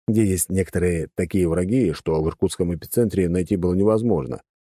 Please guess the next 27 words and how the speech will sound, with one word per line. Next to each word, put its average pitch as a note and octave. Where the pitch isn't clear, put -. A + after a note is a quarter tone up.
А G#2+
учитывая C3+
мои A#2+
планы G#2+
по D#2+
путешествию F2
на E2+
Северный E2+
полюс, A#2
то D#3+
Гриша D#3
уже C3+
написал A#2+
натуральное F#2+
расписание, G2
и E2
наши E2+
разломники F2+
чередовали F2
добычу E2
нужных E2+
материалов F2
для D#2
горы F#2
в F2+
иркутском -
эпицентре F2